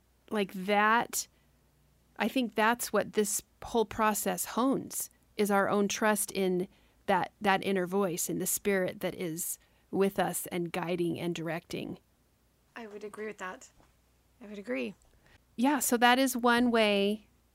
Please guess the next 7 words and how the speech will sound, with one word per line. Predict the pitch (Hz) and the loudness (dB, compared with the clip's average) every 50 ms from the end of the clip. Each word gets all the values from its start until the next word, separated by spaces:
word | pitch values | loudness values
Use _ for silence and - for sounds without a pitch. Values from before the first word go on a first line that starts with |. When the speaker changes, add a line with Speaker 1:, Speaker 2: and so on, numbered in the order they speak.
| _ - | _ -2
Speaker 1:
to | - 233 | -2 0
get | 196 220 202 - - | 2 2 2 2 0
clear. | - - 214 196 185 175 170 180 - _ _ _ _ - 269 | -2 0 2 2 2 0 -2 -6 -10 _ _ _ _ -18 -16
Speaker 2:
Mm-hmm. | 240 214 240 254 240 269 - _ _ _ _ _ _ _ _ - 359 - - - | -14 -14 -14 -14 -14 -16 -18 _ _ _ _ _ _ _ _ -20 -20 -18 -10 -2
Speaker 1:
Jamie, | - 247 233 233 233 233 | 2 4 4 4 4 2
tell | 220 - 240 233 233 | 0 2 2 4 6
us | 233 240 247 240 - - - - | 6 4 4 2 0 -2 -4 -6